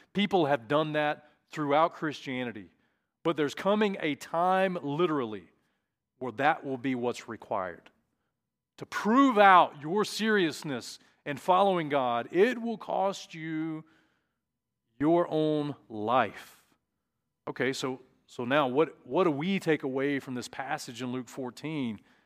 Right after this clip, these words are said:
Man, is it gonna cost us our physical life, or is there a, a devotional application? Well, well, can I just tell you that God uses the word disciple in Luke fourteen just like he uses in other places for born-again believers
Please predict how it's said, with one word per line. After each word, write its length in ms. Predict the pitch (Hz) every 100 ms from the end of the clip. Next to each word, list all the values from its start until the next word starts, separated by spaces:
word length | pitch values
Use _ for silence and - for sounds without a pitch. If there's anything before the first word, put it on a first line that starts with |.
| _
Man, 200 | 135 131
is 240 | 127 170 175
it 60 |
gonna 180 | 170 156
cost 420 | - 156 151 147
us 160 | 151 - 139
our 100 | 127
physical 680 | - - 190 165 156 143 127
life, 420 | 131 147 131 - _ _ _ _ -
or 380 | 202 220 170 -
is 160 | 147
there 180 | 147 147
a, 200 | - 151 -
a 40 | 127
devotional 800 | 107 135 151 165 214 - 170 156
application? 880 | 151 160 165 - - 160 180 - 123
Well, 200 | 151 - - - _ -
well, 100 | 147
can 120 | 180
I 40 | 180
just 240 | 247 -
tell 160 | 202 220
you 120 | 202
that 120 | 160
God 280 | 165 196 175
uses 340 | 202 180 165
the 80 | 180
word 220 | 160 165
disciple 600 | 139 - 170 175 185 160
in 80 | 151
Luke 200 | 156 151
fourteen 600 | - 156 - 170 175 156
just 220 | 147 160
like 180 | 160 160
he 60 | 151
uses 560 | 135 170 151 151 123 - _ _
in 140 | 170 160
other 240 | 165 190
places 540 | 180 170 151 - 156 170
for 160 | 156
born-again 580 | 120 147 175 190 151 143
believers 720 | 135 127 139 180 156 107 101